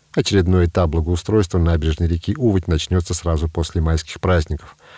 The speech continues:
В этом году сделают участок от Самойловского моста до моста энергетиков. Набережную продлят еще на один километр, а всего площадь благоустройства составит более семи гектаров. Здесь проложат пешеходные дорожки, проведут освещение, установят уличную мебель, высадят цветы и кустарники.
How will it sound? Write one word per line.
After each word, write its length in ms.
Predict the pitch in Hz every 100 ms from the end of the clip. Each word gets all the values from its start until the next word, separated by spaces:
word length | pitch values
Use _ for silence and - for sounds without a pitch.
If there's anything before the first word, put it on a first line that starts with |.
| -
В 100 | 147
этом 240 | 127 87 80
году 380 | 90 92 123 110
сделают 480 | 104 82 95 87 80
участок 460 | 104 123 101 92 90
от 100 | -
Самойловского 560 | 90 82 82 82 104
моста 400 | 95 101 - 117
до 140 | 90 85
моста 360 | 87 - 98
энергетиков. 720 | 92 104 110 92 - - 78 - -
Набережную 580 | 123 98 76 73 87
продлят 400 | 85 95 95 107
еще 340 | - 110 - 143
на 120 | 87
один 240 | 78 73 78
километр, 580 | 85 90 139 156 127 - -
а 80 | 151
всего 320 | - 104 80
площадь 380 | 76 85 80 80
благоустройства 640 | 82 87 101 - 131 -
составит 540 | 85 85 80 107 95 80
более 280 | 87 87 85
семи 340 | - 90 73
гектаров. 580 | 80 - 87 80 78 - - - - -
Здесь 380 | 110 107 101 -
проложат 520 | 87 80 82 76 -
пешеходные 580 | 85 - - 98 104 117
дорожки, 420 | 143 165 - 92
проведут 420 | - 78 78 80
освещение, 600 | 85 - 117 - 147 92
установят 580 | 113 - 82 76 82 78
уличную 420 | 82 80 - 90
мебель, 360 | 107 127 98 82
высадят 420 | 82 85 78 78
цветы 340 | - 82 -
и 40 | 82
кустарники. 720 | - 92 101 87 76 73 78